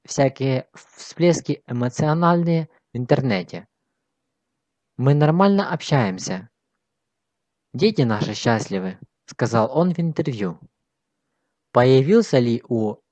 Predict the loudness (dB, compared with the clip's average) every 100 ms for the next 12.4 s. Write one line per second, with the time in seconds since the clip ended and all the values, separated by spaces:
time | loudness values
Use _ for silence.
0 | -10 -4 -2 -2 -2 -4 -2 -2 -2 -4
1 | -6 -6 -2 0 2 2 0 -2 -2 -2
2 | -4 -4 -6 -6 -6 -4 -4 -2 -2 -2
3 | -4 -4 -2 0 -2 -6 -10 -6 -4 -4
4 | -4 -4 -8 -14 -16 _ _ _ _ _
5 | _ _ _ _ _ -4 4 4 4 0
6 | -6 -2 0 0 0 0 0 0 -2 2
7 | 4 4 2 -2 0 0 0 0 0 0
8 | 2 2 2 0 -2 -2 -2 -4 -8 _
9 | _ -18 -2 0 2 2 0 2 0 0
10 | 0 -2 0 -2 -2 0 2 2 0 -2
11 | -2 0 -2 -4 -6 -6 -4 -4 -4 -6
12 | -4 -6 -8 -18